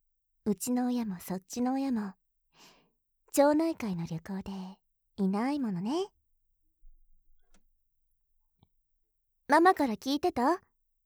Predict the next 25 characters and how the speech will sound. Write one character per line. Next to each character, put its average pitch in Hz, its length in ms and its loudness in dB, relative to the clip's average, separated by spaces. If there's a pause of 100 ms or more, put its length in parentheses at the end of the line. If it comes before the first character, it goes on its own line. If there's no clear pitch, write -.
(460)
私 285 360 2
が 320 120 4
夜 330 200 4
ご 359 140 2
飯 349 140 0
も 202 160 0
朝 240 180 -2
ご 302 120 2
飯 302 160 0
も 196 200 0 (460)
作 - 240 -2
っ 359 40 0
て 359 120 2
あ 302 80 4
げ 247 100 6
る 247 80 4
こ 262 80 -4
と 262 100 0
に 247 100 4
な 240 100 4
っ 240 40 -4
て - 120 -2
る 202 80 2
の 180 120 0
よ。 277 300 2